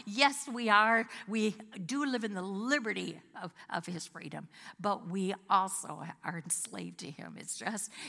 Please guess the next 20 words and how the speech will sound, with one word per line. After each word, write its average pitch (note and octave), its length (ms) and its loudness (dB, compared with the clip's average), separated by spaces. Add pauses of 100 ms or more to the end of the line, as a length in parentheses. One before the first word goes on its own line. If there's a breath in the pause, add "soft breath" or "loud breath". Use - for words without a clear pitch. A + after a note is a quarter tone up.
these F3 340 -4
are A#3 100 -8
just - 480 0
the A#3 80 -2
terms G3 460 -4
he - 80 -10
sets D#3 400 -2
up. E3 160 0 (140)
He E3 180 -8
expects - 680 -2
us - 200 -8
to - 80 -14
behave F3+ 460 -10 (380 loud breath)
that - 100 -14 (100)
way. - 240 -18 (280)
And G#3 120 0
then, A#3+ 140 4 (1120 loud breath)
and D4+ 180 0
then, D#4+ 220 4 (140)
um, C#4 240 4